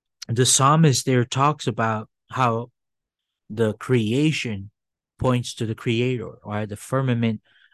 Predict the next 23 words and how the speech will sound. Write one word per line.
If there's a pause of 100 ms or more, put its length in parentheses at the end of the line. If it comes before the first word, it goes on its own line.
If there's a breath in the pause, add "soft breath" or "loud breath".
uh,
the
heavens
declare
the
glory
of
God.
The
firmament
shows
his
handiwork. (640 loud breath)
And
then
in
verse, (280)
uh,
uh,
uh,
seven
and
onward,